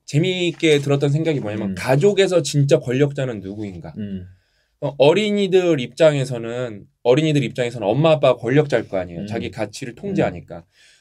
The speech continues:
Speaker 1: 근데 엄마, 아빠 입장에서는 어린이들이 권력자예요. 왜? 얘네들이 우리 인생에서 가장 가치 있는 존재이기 때문에,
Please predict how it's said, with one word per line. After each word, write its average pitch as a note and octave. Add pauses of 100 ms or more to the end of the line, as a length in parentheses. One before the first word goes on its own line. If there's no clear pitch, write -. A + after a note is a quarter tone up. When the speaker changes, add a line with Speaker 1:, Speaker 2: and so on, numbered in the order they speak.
(180)
Speaker 1:
근데 B3
엄마, G#3+
아빠 G#3
입장에서는 F3 (580)
어린이들이 G3+
권력자예요. G#2+ (180)
왜? E3+ (760)
얘네들이 A#3+
우리 G#3
인생에서 G#3
가장 F#4
가치 -
있는 A3
존재이기 F#3+
때문에, F3